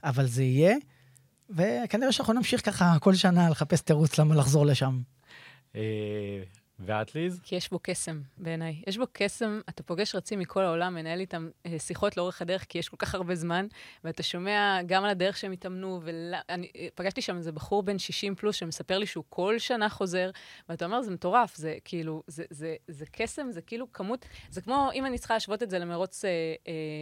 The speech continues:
Speaker 3: אה, פה בארץ, זה כאילו הסובב שאני הכרתי כשנכנסתי לעולם ריצות השטח. היה בזה משהו, יש בזה משהו מאוד, מאוד קסום. הם
Speaker 1: משפחתי.
Speaker 3: מכירים, כן, בדיוק, משפחתי, מכירים את
Speaker 2: לא, הוא גם
Speaker 3: המארגנים.
Speaker 2: לא המוני, אם אנחנו
Speaker 3: לא
Speaker 2: מדברים על
Speaker 3: המוני.
Speaker 2: שלוש מאות תשעים, אה,
Speaker 3: נכון, נכון.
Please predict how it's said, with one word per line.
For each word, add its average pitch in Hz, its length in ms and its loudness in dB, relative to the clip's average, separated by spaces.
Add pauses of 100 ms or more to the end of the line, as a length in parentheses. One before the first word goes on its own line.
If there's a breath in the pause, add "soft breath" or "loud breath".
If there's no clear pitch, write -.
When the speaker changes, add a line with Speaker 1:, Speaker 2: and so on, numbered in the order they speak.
(180)
Speaker 3:
אה, 156 260 -10
פה 196 120 -6
בארץ, 233 300 0
זה 180 80 -6
כאילו 226 240 -6
הסובב 202 420 -6
שאני 180 240 -8
הכרתי 185 360 -6
כשנכנסתי 190 800 -8
לעולם 170 240 -4
ריצות 165 280 -8
השטח. 170 380 -6 (340 loud breath)
היה 240 100 0
בזה 269 180 -4
משהו, 233 240 -4
יש 254 160 -2
בזה 247 160 -4
משהו 220 240 -4
מאוד, 202 180 -2
מאוד 208 180 -6
קסום. 208 340 -4
הם 160 80 -6
Speaker 1:
משפחתי. 151 320 2
Speaker 3:
מכירים, 190 160 6 (180)
כן, 208 260 4 (100)
בדיוק, 185 440 0
משפחתי, 214 460 -6
מכירים 214 320 -4
את 240 80 -2
Speaker 2:
לא, 277 60 4
הוא 254 40 2
גם 233 40 2
Speaker 3:
המארגנים. 127 340 2
Speaker 2:
לא 151 120 4
המוני, 143 580 2
אם 98 80 -8
אנחנו 95 220 -8
Speaker 3:
לא 98 60 -4
Speaker 2:
מדברים 220 160 4
על 226 80 2
Speaker 3:
המוני. 196 160 2
Speaker 2:
שלוש 175 80 -6
מאות 104 160 -4
תשעים, 98 320 -6
אה, 95 60 -6 (360)
Speaker 3:
נכון, 226 340 0
נכון. 339 260 -4